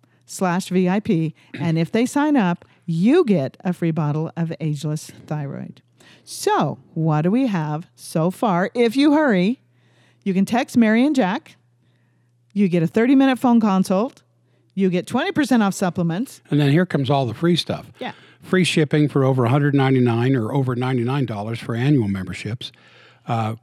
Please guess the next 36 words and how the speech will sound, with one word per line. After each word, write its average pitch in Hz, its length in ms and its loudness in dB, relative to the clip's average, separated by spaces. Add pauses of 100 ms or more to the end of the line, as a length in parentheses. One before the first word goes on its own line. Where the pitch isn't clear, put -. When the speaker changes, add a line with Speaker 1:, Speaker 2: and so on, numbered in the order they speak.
Speaker 2:
Q 175 220 4
and 147 120 2
A 143 80 2
monthly 139 380 2
webinar, 110 500 -4 (180)
a - 80 -8
private 151 420 -2
Facebook 120 560 -4
group, 98 340 -10 (240)
a 117 60 -4
free 175 260 0
bottle 143 340 0
of 123 100 -2
Aegis 117 280 -4
Thyroid, 117 520 -4
and 127 160 -4
a 117 60 -4
free 170 240 0
bottle 123 400 -2
of 107 80 -6
Lee 143 200 2
enzymes 110 420 -6
Speaker 1:
It 202 80 -4
Speaker 2:
for 120 120 -8
those 123 220 -4
who 127 100 -4
sign 120 300 -4
up 117 180 -8
quick. - 360 -8
Speaker 1:
Quick, 175 200 -4
quickly, 202 520 -2
because, 185 680 -6 (920)
yeah. 165 180 -4 (240)
And 190 160 0
the 180 80 0
total 226 480 0